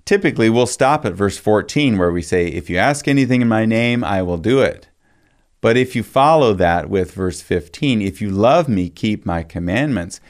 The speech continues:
we realize a much greater significance of verse fifteen. Jesus is tying this all together. He's saying,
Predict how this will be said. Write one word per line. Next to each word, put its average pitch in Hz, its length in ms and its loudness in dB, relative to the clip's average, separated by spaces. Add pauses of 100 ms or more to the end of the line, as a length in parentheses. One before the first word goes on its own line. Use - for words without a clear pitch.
(220)
we 107 100 0
realize 120 600 2
a 104 80 -6
much 143 340 0
greater 110 300 2
significance 90 880 -6
of 85 100 -12
verse 90 240 -6
fifteen. 85 680 -8 (380)
Jesus 101 380 -6
is 85 120 -6
tying 92 380 -2
this 87 180 -6
all 85 260 -6
together. 92 440 -4
He's 87 220 -8
saying, 117 360 0